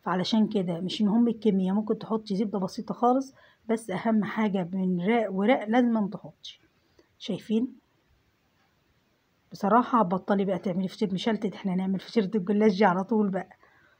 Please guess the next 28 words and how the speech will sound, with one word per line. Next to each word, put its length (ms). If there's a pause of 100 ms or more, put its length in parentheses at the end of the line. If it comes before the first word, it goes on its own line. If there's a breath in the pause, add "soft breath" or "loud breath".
(1000 soft breath)
حاجه 320
كده 220
من 200
الاخر، 400
جميله 380
وسهله 420
وبسيطه، 600
مش 260
متعبه 400
ابدا، 260
لا 140
فرد 360
ولا 220
عجن 280
ولا 200
اي 140
حاجه 180
خالص. 500 (560 soft breath)
يعني 140
ممكن 220
وانتي 180
قاعده 180
بالليل 240
كده 220
تعمليها 560
للاولاد 440
يتعشوا 440
بيها، 340